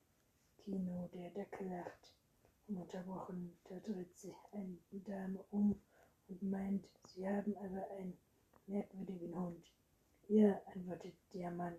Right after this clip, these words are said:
„ich finde ihn auch komisch. Wissen Sie, das Buch, nach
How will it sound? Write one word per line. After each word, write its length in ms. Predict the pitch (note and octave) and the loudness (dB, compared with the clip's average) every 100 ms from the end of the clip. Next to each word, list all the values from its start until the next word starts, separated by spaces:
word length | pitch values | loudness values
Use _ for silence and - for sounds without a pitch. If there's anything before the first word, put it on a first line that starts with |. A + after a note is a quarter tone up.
| G#3 - | -12 -20
„ich 80 | - - - | -20 -20 -18
finde 240 | F#3+ F3 F#3+ | -12 -8 -6
ihn 380 | F#3 F#3+ F3+ - - - _ - | -4 -4 -4 -8 -20 -20 _ -6
auch 240 | F#3+ - | -4 -4
komisch. 600 | - F3+ E3+ E3+ - - - _ - - | -6 -6 -6 -8 -12 -16 -18 _ -20 -10
Wissen 260 | - F#3 | -4 -2
Sie, 300 | F#3 G3+ G3 - - _ - | 2 4 2 -2 -20 _ -6
das 240 | F3 - - | -6 -6 -2
Buch, 380 | G#3+ G#3+ G3 - - | 6 6 6 0 -4
nach 240 | F#3+ D3+ | -4 -2